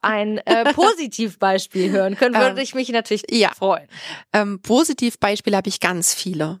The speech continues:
Speaker 2: Also ich habe, ähm, in den letzten
Speaker 1: Gut.
Speaker 2: Jahren so tolle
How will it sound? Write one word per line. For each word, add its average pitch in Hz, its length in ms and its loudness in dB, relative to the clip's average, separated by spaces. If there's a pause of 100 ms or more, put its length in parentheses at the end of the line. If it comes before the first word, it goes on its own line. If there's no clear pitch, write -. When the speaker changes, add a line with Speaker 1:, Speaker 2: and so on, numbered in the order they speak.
(100)
Speaker 2:
Also 196 260 0
ich 185 220 -4
habe, 208 320 -2
ähm, 185 440 -4
in 208 120 0
den 196 120 0
letzten 208 320 0
Speaker 1:
Gut. 220 100 -4
Speaker 2:
Jahren 220 460 0 (400)
so 269 280 2
tolle 254 800 -2